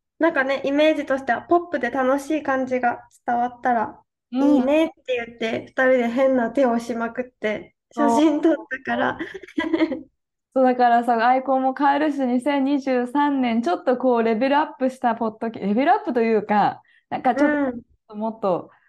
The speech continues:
Speaker 2: これから続けていきたいと思うから、ね、ちょっとレベルアップしようみたいな。<laughs> その一つがアイコン。
Speaker 1: そう、レベルアップしよう。
Speaker 2: ね。
Speaker 1: 何をレベルアップするかは具体的にはまだわかんないけど、<laughs>
Speaker 2: そうなの。
Speaker 1: レベルアップしていこう。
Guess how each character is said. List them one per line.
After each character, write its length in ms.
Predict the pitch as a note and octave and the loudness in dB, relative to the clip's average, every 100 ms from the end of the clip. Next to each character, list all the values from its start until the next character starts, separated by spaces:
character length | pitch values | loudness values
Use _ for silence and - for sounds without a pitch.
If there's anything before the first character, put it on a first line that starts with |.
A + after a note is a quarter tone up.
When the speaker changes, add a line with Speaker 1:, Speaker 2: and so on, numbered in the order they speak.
| _ _ | _ _
Speaker 2:
こ 120 | A#3 | -4
れ 120 | A3+ | -2
か 100 | A3+ | -2
ら 120 | A3 | -4
続 220 | A3+ A3+ A#3 | -4 -4 -4
け 100 | A#3+ | -4
て 160 | A#3+ | -4
い 80 | A#3 | -6
き 60 | A#3 | -4
た 120 | A#3+ | -4
い 60 | |
と 80 | A3+ | -4
思 200 | G3 G#3 | -4 -6
う 20 | |
か 140 | G3+ F#3 | -4 -4
ら、 280 | F3 - - | -4 -6 -4
ね、 340 | G#3+ A#3 A#3 _ _ | -2 -2 -4 _ _
ち 60 | - | -8
ょ 40 | |
っ 40 | A3 | -4
と 100 | G#3 | 0
レ 100 | G#3+ | 0
ベ 100 | A3+ | 2
ル 60 | |
ア 40 | A#3+ | 0
ッ 60 | |
プ 40 | A#3+ | 0
し 120 | G#3+ | -2
よ 140 | G#3 | 0
う 40 | G#3 | 0
み 100 | F#3 | -2
た 120 | F3+ | -2
い 80 | G3+ | 0
な。 200 | D3+ - | -2 -2
<laughs> 0 | |
そ 120 | D4+ | 0
の 80 | B3+ | 0
一 220 | D4+ G4+ | 0 -2
つ 20 | G4 | 0
が 80 | D4+ | 4
ア 60 | F#4+ | 6
イ 20 | |
コ 60 | |
ン。 20 | F4+ | 6
Speaker 1:
そ 40 | |
う、 20 | |
レ 120 | C#4 | 2
ベ 120 | C#4+ D4+ | 0 0
ル 80 | |
ア 40 | D#4 | 0
ッ 20 | |
プ 60 | D#4 | -4
し 140 | - C4 | -4 -2
よ 460 | B3 A#3 - - _ | 0 0 -4 -14 _
う。 60 | - | -2
Speaker 2:
ね。 60 | B3 | 0
Speaker 1:
何 240 | C4+ C4+ | 2 2
を 60 | B3+ | 2
レ 120 | A#3+ | 0
ベ 80 | A#3+ | -2
ル 40 | - C4 | -4 -4
ア 40 | |
ッ 100 | C4 | -4
プ 60 | - | -6
す 140 | C#4 | -4
る 120 | C4+ | -4
か 160 | C4+ C#4+ | -2 2
は 140 | D4+ | 2
具 160 | B3+ B3 | 2 0
体 180 | B3+ B3+ | -2 -2
的 240 | C4 C4+ | -4 -4
に 80 | C4+ | -2
は 80 | C4+ | 0
ま 140 | B3+ | 0
だ 80 | B3 | 0
わ 100 | B3 | -2
か 120 | C4+ | 0
ん 60 | D4 | 2
な 100 | C#4+ | 2
い 80 | C4+ | 2
け 160 | D4+ | 0
ど、 240 | D4 E4 - - - E4+ E4+ E4+ G4+ | 2 2 0 -8 -2 0 2 0 -2
<laughs> 720 | F4 G#4+ F#4 _ - G#4 D#4 | -4 -4 -6 _ -20 -18 -4
Speaker 2:
そ 140 | D4+ D4 | 2 4
う 20 | |
な 140 | C4 | 4
の。 120 | G#3+ B3+ | 2 0
Speaker 1:
レ 100 | C4 | 0
ベ 40 | |
ル 80 | C4+ | 0
ア 40 | |
ッ 40 | C4+ - | -4 -8
プ 60 | B3+ | -8
し 60 | |
て 120 | B3+ | -2
い 140 | B3+ B3+ | -2 0
こ 420 | A#3+ F#3 F3+ | 0 0 -4
う。 20 | - | -16